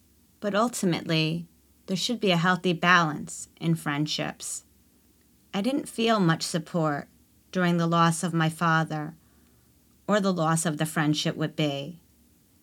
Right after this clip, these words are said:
I only saw Elaine thinking of herself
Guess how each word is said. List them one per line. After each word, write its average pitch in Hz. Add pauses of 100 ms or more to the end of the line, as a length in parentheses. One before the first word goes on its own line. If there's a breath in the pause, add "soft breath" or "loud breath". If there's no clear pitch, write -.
I 190
only 240
saw 233
Elaine 170 (160)
thinking 196
of 165
herself 175